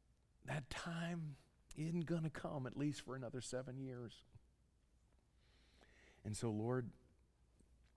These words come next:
if there's not any place on this planet where you're receiving the glory that is due your name,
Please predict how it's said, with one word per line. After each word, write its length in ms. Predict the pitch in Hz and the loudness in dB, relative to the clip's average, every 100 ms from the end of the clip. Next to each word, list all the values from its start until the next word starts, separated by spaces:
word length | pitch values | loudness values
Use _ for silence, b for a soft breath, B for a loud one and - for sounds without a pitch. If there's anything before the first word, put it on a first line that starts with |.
| - - - b b b | -20 -20 -20 b b b
if 140 | 107 - | 0 4
there's 220 | 123 110 | 4 4
not 260 | 123 131 - | 4 4 4
any 220 | 135 143 | 0 0
place 480 | 139 - 139 143 - - | -2 0 0 0 -2 -2
on 240 | 131 127 | -2 0
this 200 | 127 - | -2 -4
planet 460 | - 113 92 82 - - - _ - _ _ b b b b b b | -8 -2 -2 -2 -10 -20 -20 _ -20 _ _ b b b b b b
where 140 | 101 104 | 0 4
you're 180 | 110 | 4
receiving 580 | 123 113 - 131 127 127 | 4 2 2 2 2 0
the 80 | 120 | 0
glory 380 | 107 113 120 120 | 0 0 2 2
that 140 | 117 | 2
is 140 | 113 101 | 0 -2
due 160 | 110 | -2
your 180 | 113 110 | 0 0
name, 440 | 104 107 107 110 | -2 -2 -2 -4